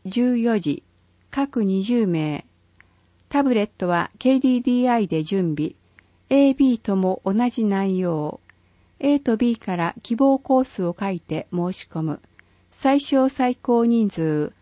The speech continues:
八人。南山手の文学館。昨年は没後百年、今年は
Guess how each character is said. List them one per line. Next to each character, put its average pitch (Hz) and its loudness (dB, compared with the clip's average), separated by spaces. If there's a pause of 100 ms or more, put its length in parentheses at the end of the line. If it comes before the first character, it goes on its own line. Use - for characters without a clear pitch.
八 214 -2
人。 151 0 (760)
南 294 4
山 277 0
手 220 -6
の 180 -4
文 226 -2
学 226 -6 (100)
館。 160 -8 (800)
昨 254 -6
年 269 0
は 233 -4 (280)
没 254 -2
後 269 2
百 220 -6
年、 196 -4 (360)
今 - -10
年 269 -4
は 233 -4